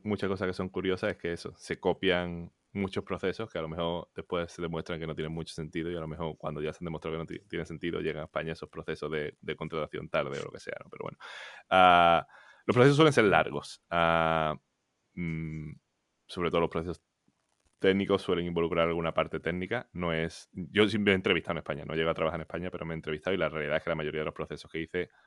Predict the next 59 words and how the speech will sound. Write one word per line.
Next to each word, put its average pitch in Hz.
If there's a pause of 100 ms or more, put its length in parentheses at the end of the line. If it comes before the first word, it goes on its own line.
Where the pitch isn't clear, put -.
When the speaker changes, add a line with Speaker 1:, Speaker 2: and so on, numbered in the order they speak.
(120)
Speaker 1:
apenas 80
eran 78
técnicos 82
y 76
eran 73
más 73 (420)
personales 78
o, 73
o, 82
vale, 92
es, -
mm, 76 (420)
se 95
supone, 92
se 92
fían 95
de 92
la 87
experiencia 85
que 80
tienes 80
en 76
tu 78
currículum 76
o 71
lo 69
que 73
sea, 71
¿no? 85 (340)
Aquí 101
no 104
es 98
tanto 95
eso, 110
o 95
sea, -
o 104
sea, 95
el 85
currículum 107
te 92
ayuda 95
al, 80
al, 78
al, 76 (540)
a 87
que 95
el 95
pri-, 101
al, 98
que 95
el 87
recruiter 92 (120)
se 85 (580)
preste 92
atención 87
a 85
tu 85
perf-, -